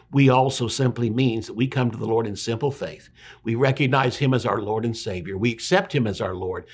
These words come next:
We walk with him as our Savior. We become grown in the things of God. And Jesus even told the multitudes around him after they were saved, "If you continue in my word." Notice this, when we get saved, we start in the word. And Jesus says, "Now, if you continue in my word,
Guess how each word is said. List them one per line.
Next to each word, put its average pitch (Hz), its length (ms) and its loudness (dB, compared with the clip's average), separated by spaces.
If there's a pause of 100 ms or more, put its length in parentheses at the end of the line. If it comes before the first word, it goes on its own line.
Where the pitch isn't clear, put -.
(260)
We 135 140 6
walk 160 400 6
with 120 160 0
him 123 160 2
as 117 140 -2
our 107 120 0
Savior. 110 520 0
We 131 160 4
become 131 480 4
grown 156 440 6
in 117 160 2
the 110 80 -2
things 104 320 -6
of 85 140 -10
God. 113 300 2 (280)
And 107 160 -2
Jesus 135 460 0
even 147 260 2
told 139 280 4
the 127 40 2
multitudes 123 640 0
around 120 320 0
him 120 220 0
after 120 260 -2
they 113 140 0
were 113 100 -4
saved, 104 380 -2 (240)
"If 101 180 -4
you 104 100 -4
continue 135 580 0
in 123 180 2
my 110 220 2
word." 107 480 -2 (340)
Notice 151 260 6
this, 143 180 0
when 127 120 4
we 135 60 6
get 131 180 0
saved, 135 260 2
we 113 140 -4
start 135 480 0
in 113 140 -2
the 101 100 -6
word. 98 260 -6
And 101 160 -4
Jesus 123 380 -2
says, 107 260 -10
"Now, 113 140 0
if 107 100 -10
you 107 80 -6
continue 170 720 2
in 113 120 -2
my 107 200 -2
word, 113 260 0